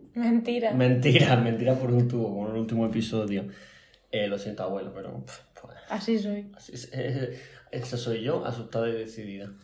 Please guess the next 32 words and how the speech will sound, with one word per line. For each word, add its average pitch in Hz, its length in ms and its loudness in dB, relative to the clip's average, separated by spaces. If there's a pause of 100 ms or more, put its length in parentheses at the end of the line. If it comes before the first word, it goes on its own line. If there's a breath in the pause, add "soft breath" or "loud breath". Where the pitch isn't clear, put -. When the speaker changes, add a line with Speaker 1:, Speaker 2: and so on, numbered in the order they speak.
Speaker 2:
Pero, 104 840 0 (180)
pero 113 140 0
claro, 120 240 4
es 107 120 -4
que, 127 440 -4
en 123 120 -2
plan, 107 240 -2
si - 160 -10
piensas 107 280 -4
que 120 40 0
te 117 60 -2
está 117 140 -2
mirando 120 340 2
alguien, 117 220 0
no 131 80 0
viene 110 160 -2
a - 20 -4
mirarte, 104 380 0
en 101 100 0
plan, 104 260 -4
y 113 80 -8
se - 120 -6
va. 120 260 -6 (160)
En - 100 -8
plan, 101 200 -10
tiene 90 160 -10
que - 40 -14
estar - 200 -14
ahí 98 80 -10
todo 131 120 -4
el 123 60 -6
rato, - 340 -6